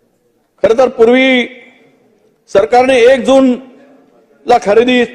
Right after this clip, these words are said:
आपले बियाणं उपलब्ध करून दिलं जातं, अध्यक्ष महोदय. यावेळेस अगोदर करून दिलं आणि प्रचंड तुटवडा बियाणाचा राज्यामध्ये आपल्याला दिसला, अध्यक्ष महोदय.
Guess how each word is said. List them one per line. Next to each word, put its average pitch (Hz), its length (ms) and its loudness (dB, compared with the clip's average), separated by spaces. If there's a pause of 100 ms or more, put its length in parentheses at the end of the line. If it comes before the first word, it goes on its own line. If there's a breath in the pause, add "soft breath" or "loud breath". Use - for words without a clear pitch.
(120)
आपले 202 400 0
बियाणं 208 360 -2
उपलब्ध 208 360 -2
करून 170 260 -8 (500)
दिलं 180 180 -2
जातं, 175 220 -2
अध्यक्ष 156 240 -8
महोदय. 220 180 -6
यावेळेस 220 520 0 (760)
अगोदर 269 380 2
करून 302 320 0
दिलं 220 220 2 (720)
आणि 196 180 -4 (920)
प्रचंड 226 460 0
तुटवडा 233 680 -2 (560)
बियाणाचा 214 480 0
राज्यामध्ये 185 420 -2
आपल्याला 175 380 -2
दिसला, 165 220 -6
अध्यक्ष 151 280 -6
महोदय. 151 200 -12